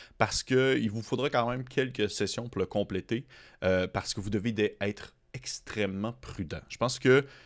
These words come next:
même si les, les pièces sont courtes, même si les pièces sont petites, c'est, euh, un très, très bon, euh, un très, très bon exemple de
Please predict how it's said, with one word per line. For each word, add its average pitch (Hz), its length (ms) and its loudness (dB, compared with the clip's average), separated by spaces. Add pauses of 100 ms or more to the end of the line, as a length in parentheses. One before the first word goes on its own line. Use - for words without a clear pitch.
(140)
même 131 220 2
si - 200 -2
les, 107 220 4 (100)
les 98 220 0
pièces - 440 -2 (100)
sont - 160 -10
courtes, - 340 -6
même 107 120 -6
si - 120 -8
les 95 60 -4
pièces - 160 -6
sont - 120 -10
petites, - 540 -2 (320)
c'est, - 460 2 (120)
euh, 92 240 0
un 98 260 0
très, 139 260 0
très 127 180 4
bon, 120 480 4
euh, 90 180 -2 (120)
un 95 100 -2
très, 147 140 2
très 139 100 4
bon 131 160 6
exemple 113 480 2
de 107 300 6